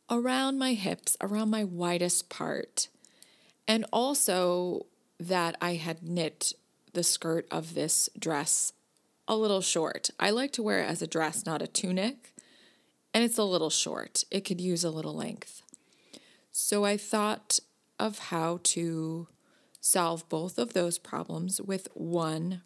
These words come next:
repair. So I snipped into the dress where the end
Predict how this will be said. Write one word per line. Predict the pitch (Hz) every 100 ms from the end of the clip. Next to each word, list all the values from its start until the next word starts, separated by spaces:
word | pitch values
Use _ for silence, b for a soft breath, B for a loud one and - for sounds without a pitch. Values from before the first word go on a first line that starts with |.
| -
repair. | 170 170 - 175 170 - - 196 _ _ b b b b b
So | - - 175
I | 165 170
snipped | 170 - - - 226 330 - - - - - _ b b b b b -
into | 208 220 233 233 - 190 160 170 180
the | 202
dress | 196 180 180 185 - - - _ _ _ B B B B B _ _ _ _
where | 180 185 190 180
the | 175 175 -
end | 214 233 233 233